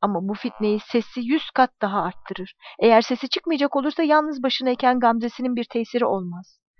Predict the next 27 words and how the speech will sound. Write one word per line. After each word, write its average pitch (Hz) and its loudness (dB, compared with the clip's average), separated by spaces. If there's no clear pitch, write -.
Kadı, 247 2
"Sen 349 6
hasmını 311 0
da 269 6
buraya 214 2
getir, 185 -2
ona 254 2
göre 247 0
meseleyi 233 -2
güzel 277 2
bir 311 -2
şekilde 285 -4
halledeyim." 196 0
dedi. 185 -4
Cuha 285 2
geldi, 226 0
kadı 302 6
onu 285 2
tanıyamadı. 254 0
Zira 208 2
o - 4
eve 226 4
geldiği 202 0
vakit 302 -6
kendisi 226 -2
sandık 262 2
içindeydi. 180 -4